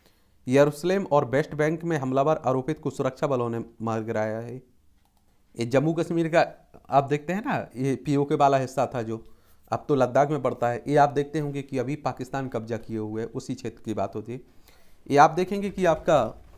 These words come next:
किर-, क्या खेल का क्षेत्र है। आईपीएल में सर्वाधिक विकेट लेने वाले स्पिनर बने हैं चहल। राजस्थान ने हैदराबाद में बहत्तर रनों से हराया। युजवेंद्रा ने झटके चार विकेट। और आपको मालूम आईपीएल पहली बार कब हुआ था? दो हज़ार आठ में हुआ था।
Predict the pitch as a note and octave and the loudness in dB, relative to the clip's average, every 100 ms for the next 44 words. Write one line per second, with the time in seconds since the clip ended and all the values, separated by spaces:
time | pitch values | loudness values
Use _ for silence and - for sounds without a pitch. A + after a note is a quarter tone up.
0 | - - - - D#3+ D#3 - - - D#3+ | -20 -20 -20 -4 -4 -4 -14 -16 0 0
1 | F#3 D3+ D3 F3 E3+ - D3+ D3+ C3+ - | 0 0 2 2 -2 -6 -8 -6 -10 -10
2 | - - - B2+ C#3 E3+ D#3+ D#3+ D3+ C3+ | -16 -20 -6 -2 0 0 -2 -2 -4 -2
3 | D3 E3 C#3+ C#3 D3+ D3 D3+ C#3+ C#3+ C#3+ | -2 -2 -6 -6 -2 0 0 0 -2 -4
4 | - C3+ C3+ C3 C3 B2 B2+ A2+ B2 - | -4 -4 -2 -4 -6 -8 -6 -8 -8 -14
5 | - A#2+ C3+ C#3 D3+ D3 C#3 B2 C3 C#3 | -2 0 0 0 -2 0 -2 -2 0 0
6 | C#3 B2+ A#2+ - C#3 C3 C3 C3+ A2+ G#2+ | -2 -4 -6 -4 -4 -4 -8 -6 -4 -2
7 | A#2+ - - _ _ - C3 C3 B2 C3+ | -4 -14 -20 _ _ -4 -2 -2 -2 0
8 | C#3 C#3+ C#3 A#2+ B2 - C#3 C3 A#2+ G#2+ | 0 0 -2 -4 -8 -8 -4 -2 -2 -4
9 | A2 A2+ - _ - - _ - - _ | -8 -12 -14 _ -20 -20 _ -20 -20 _
10 | _ _ A#2 B2 - C#3+ C#3 D3+ C3+ B2+ | _ _ 2 2 2 0 0 0 0 -2
11 | A#2 C#3+ C3+ C3 C3+ C#3+ C3+ C#3+ C#3+ D#3 | 0 -2 -2 -4 -2 -2 -2 -4 -4 -6
12 | A#3 C3 B2 A#2 G#2 G#2 G#2+ G2 G2 F#2+ | -6 -8 -4 -2 -2 -4 -8 -12 -10 -10
13 | - | -12